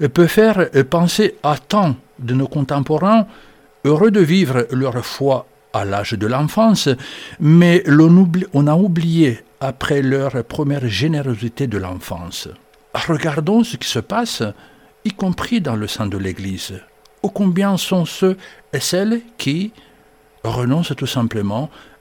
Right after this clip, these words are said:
à suivre le Christ. Certes, ils sont dans la liberté de leur choix, mais la parole du Christ dans l'Évangile nous dit le concret, justement, de notre foi. Et voici, heureusement, que l'Évangile appelle la bonne terre.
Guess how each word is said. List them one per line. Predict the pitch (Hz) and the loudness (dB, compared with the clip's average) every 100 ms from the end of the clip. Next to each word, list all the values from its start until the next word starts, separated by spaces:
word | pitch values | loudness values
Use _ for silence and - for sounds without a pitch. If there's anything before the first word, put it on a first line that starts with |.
| - | -10
à | 107 | -8
suivre | - - 113 104 107 117 - | -6 0 0 0 -4 -8 -6
le | 110 104 | -6 -4
Christ. | 107 101 92 123 | -6 -6 -8 -8
Certes, | - 240 233 - 107 - - - - | -4 -2 -2 -4 -8 -8 -20 -10 -6
ils | 135 | -2
sont | 180 | 0
dans | 165 165 | 2 2
la | 175 | 0
liberté | 185 208 208 - 226 135 - _ - | 2 0 -2 0 0 0 -12 _ -6
de | 117 | -2
leur | 131 160 | 0 0
choix, | 160 - - 127 - _ _ _ _ _ _ | -2 -4 -4 -4 -6 _ _ _ _ _ _
mais | 123 135 | 0 0
la | 117 | -2
parole | 110 117 165 196 | -6 -6 -2 -2
du | 147 | -2
Christ | - 196 | -2 -4
dans | 165 | -2
l'Évangile | 151 127 131 135 180 135 - - - | -4 -2 -2 0 0 -2 -6 -20 -8
nous | 117 120 120 113 | -2 2 2 2
dit | 208 254 | 4 4
le | 147 | 4
concret, | - 101 90 - 98 92 - | -2 -6 -6 -6 -6 -8 -10
justement, | 95 156 - - 151 139 | -4 -2 -2 -2 -2 0
de | 117 | -2
notre | 101 - 92 | -4 -6 -10
foi. | - - 80 - _ _ _ _ _ _ - | -10 -14 -14 -16 _ _ _ _ _ _ -4
Et | 151 | 0
voici, | 160 165 - 233 180 | 0 0 2 2 2
heureusement, | 143 151 131 180 214 | 0 0 2 2 2
que | 180 | 0
l'Évangile | 160 151 165 226 180 - - - - - | 0 0 2 2 0 -4 -14 -20 -20 -6
appelle | 135 131 196 208 196 - - _ | -4 0 0 2 0 -6 -20 _
la | 127 127 127 | 2 2 2
bonne | 104 180 180 160 | 2 2 2 0
terre. | - 95 90 | -2 -4 -6